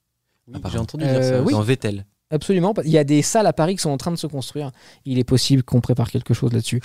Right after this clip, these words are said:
Speaker 2: <laughs>
Speaker 3: Euh, youtube point com slash R D C, abonnez-vous.
Speaker 2: <laughs>
Speaker 3: Euh,
Speaker 2: Tu as le droit.
Speaker 3: mais, euh, mais ouais, ouais, il y a des salles à Paris que tu peux louer, qui commencent. C'est, on est encore un peu au début de ça en France, mais, euh, ça arrive.
Speaker 2: Trop stylé.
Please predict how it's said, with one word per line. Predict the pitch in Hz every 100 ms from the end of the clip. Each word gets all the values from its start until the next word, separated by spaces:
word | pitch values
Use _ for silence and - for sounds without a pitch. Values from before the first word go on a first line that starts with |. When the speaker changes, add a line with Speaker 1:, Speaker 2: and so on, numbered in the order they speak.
| -
Speaker 2:
<laughs> | 107 110 95
Speaker 3:
Euh, | 127 120 120 120
youtube | 120 -
point | 123
com | 131
slash | 127 -
R |
D | 123
C, | 123
abonnez-vous. | 117 120
Speaker 2:
<laughs> | 131 160 165 175 143
Speaker 3:
Euh, | 127 120 120 117 117 117 120 165 170 143 120
Speaker 2:
Tu | 117
as |
le | 101
droit. | 98 90 98 156
Speaker 3:
mais, | 147 143 143
euh, | 135 127 127 120 120
mais | 123
ouais, | 143 180
ouais, | 190
il |
y | 151
a |
des | 135
salles | - 156
à |
Paris | 139 139 160
que |
tu | 151 127
peux | 127 131
louer, | 127 139 151 156 151
qui | 135
commencent. | 139 131 143 147 143 120
C'est, | - 147
on |
est | 143
encore | 151 180
un | 165
peu | 160
au | 151
début | 143 131 143
de | 135
ça | 120 135
en | 131
France, | - 135 139
mais, | 120 117
euh, | 113 113
ça | 139 120
arrive. | 113 - _ _ _ _ _
Speaker 2:
Trop | _ 107
stylé. | - 95